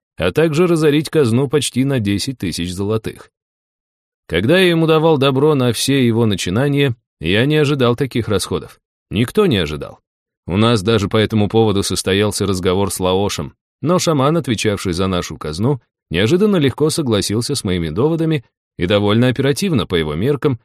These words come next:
выполнял все капризы кораблестроителя. Я, конечно, польстил сам себе. На самом деле мои уговоры и доводы были лишь маленькой песчинкой, что легла на весы сомнений великого шамана.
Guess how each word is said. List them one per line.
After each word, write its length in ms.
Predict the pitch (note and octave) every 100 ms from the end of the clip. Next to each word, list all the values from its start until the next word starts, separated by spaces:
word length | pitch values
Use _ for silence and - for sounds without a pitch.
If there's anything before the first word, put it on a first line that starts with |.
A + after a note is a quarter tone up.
| -
выполнял 640 | E2 A2+ G#2+ F#2+ F#2+ C3+
все 260 | C3+ F#2 G2+
капризы 460 | A#2 F2+ F2 E2+
кораблестроителя. 920 | E2 E2+ D#2 C#2+ C#2+ C2 A#1+ - G1+ - _ _ _ _ _ _ _ _ _ _
Я, 300 | - A#2+ F3+
конечно, 540 | E3 C#3 C#3+ C#3+ B2+
польстил 520 | A2 G2+ F#2 - G#2 G#2
сам 260 | F#2 F2+
себе. 380 | - D#2+ C#2 C2+ _ _ _ _
На 140 | F2 A2
самом 400 | - F#3 D#3+ B2+
деле 260 | C3+ D3
мои 200 | B2 A#2+
уговоры 560 | B2 F#2+ F2+ G#2+ A#2+ F#2+
и 20 |
доводы 440 | E2 B2 A#2 F#2
были 240 | F2 C#3 C#3+
лишь 240 | G#2+ G2+ - _
маленькой 500 | F2 D3 F3+ D#3 C3+
песчинкой, 640 | A#2 A2+ - B2+ A#2 G2+ F2+
что 160 | -
легла 380 | F#2+ F#2+ G2 A#2
на 120 | G2+
весы 320 | F#2+ F#2+ A#2
сомнений 540 | B2 F#2 F2+ G#2 A#2 F#2+
великого 540 | E2 E2 G2 F2+ E2
шамана. 520 | - E2 D#2 E2+ D#2